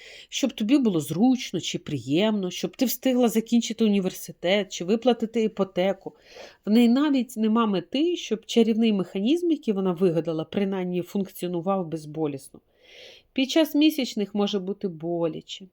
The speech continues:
під час пологів буде боляче неодмінно, і окремо буде боляче, якщо починати шлях до пологів доведеться у штучний спосіб. Бо з цим бісовим вічним двигуном ніколи не вгадаєш.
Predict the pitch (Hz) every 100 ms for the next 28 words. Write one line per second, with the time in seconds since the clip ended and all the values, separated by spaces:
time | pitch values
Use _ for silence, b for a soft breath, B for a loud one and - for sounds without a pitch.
0 | _ 240 - 262 262 - 262 277 269 185
1 | 170 165 170 175 165 226 190 - 170 156
2 | 147 131 147 170 185 165 151 B B B
3 | B 214 226 226 262 294 294 240 202 202
4 | 180 240 254 220 165 165 - 262 262 -
5 | 220 214 214 196 - 196 185 160 165 170
6 | 208 240 254 196 165 160 180 202 185 175
7 | - 208 190 185 190 - - 160 165 -
8 | - _ _ _ _ _ 202 196 - 262
9 | 226 196 262 240 208 190 180 220 - 185
10 | 160 180 180 208 262 233 185 - 214 220
11 | 196 165 175 160 160 151 151 -